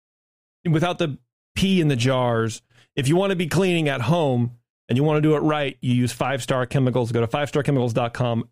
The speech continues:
today, right now. Pull your car over. I don't care if it's on the freeway. Pull over. Pull up. No, don't really do that. Uh, but look at their website. They have a bunch of tips and tricks and a bunch of different, uh, products for you to help you clean and sanitize. And while you're there,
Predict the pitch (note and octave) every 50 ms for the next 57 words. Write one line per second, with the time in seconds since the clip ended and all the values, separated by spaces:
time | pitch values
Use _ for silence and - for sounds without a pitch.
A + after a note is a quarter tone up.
0 | _ _ - - - E3+ D#3 D3+ C3+ B2+ B2 A#2+ A2+ A2+ A2 - _ - - A2
1 | A2 A#2+ C3 D#3 F3 D#3+ - B2 A2 G2 F#2 F2+ F#2 G#2 - _ _ _ - -
2 | - C#3+ D3 E3+ F3+ - - F#3+ F3+ E3 D3+ C3+ C3 B2 A2 A#2 A2+ A2 A#2 C3
3 | C3+ - D#3 D#3 D3+ D#3+ F3+ F#3 F#3+ F3 - - D3 C#3 C3+ C3 B2+ B2 B2 B2+
4 | A#2+ - - _ - - C3 E3+ E3 C#3 C3 A#2+ B2 A#2+ A#2 A#2+ - - _ _
5 | _ _ _ _ _ _ _ - D3+ E3+ F3 F3+ - B2 G2 F#2 F#2+ G#2+ G2 F2+
6 | F2 F2+ F2 D#2+ D#2 E2 D#2+ D#2+ D#2+ - - _ _ _ _ _ _ - - D3
7 | D3+ D3 C#3+ C3+ C3+ D3+ F#3 F#3 - A#3 B3+ - C4+ - A#3 F#3+ F3 F3 E3 -
8 | - E3+ D#3+ E3 D#3+ - _ _ _ _ _ D#3+ E3 D3+ D#3 D#3+ - - G#3+ F3+
9 | - F#3+ F#3 F3+ - - F3 - - E3+ D#3+ D#3 - - D3+ C3+ A#2+ A#2 E3 F3
10 | - F3+ D#3+ F3 - E3 D3+ C3+ - C#3 B2+ A#2 A2 G#2+ - - F3 F3 F3 E3
11 | D#3+ D3+ - - - - C#3 C3+ C3+ C3 C3 B2+ A#2+ G2+ G#2+ C3+ C#3 - B2+ B2
12 | A#2+ - C3 A#2+ A#2 A2+ A2 - A#2 A2+ G#2+ - A#2 A2+ A2+ G2+ - A#2+ A2+ A2
13 | B2 D#3+ E3+ F#3+ G#3 G3 E3 D3 C3 G#2 A2+ G#2 G#2 F#2+ F#2 G2